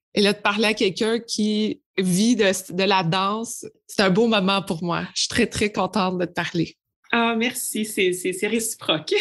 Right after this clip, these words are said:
Speaker 2: <laughs>
Speaker 1: Quand je regarde ton parcours, j'ai l'impression qu'il y a beaucoup de choses qui ont été faites dans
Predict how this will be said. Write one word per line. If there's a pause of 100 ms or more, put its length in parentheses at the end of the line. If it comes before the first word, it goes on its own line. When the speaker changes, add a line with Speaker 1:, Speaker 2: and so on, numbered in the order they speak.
(140)
Speaker 2:
<laughs>
Speaker 1:
Quand
je
regarde
ton
parcours,
j'ai
l'impression
qu'il
y
a
beaucoup
de
choses
qui
ont
été
faites
dans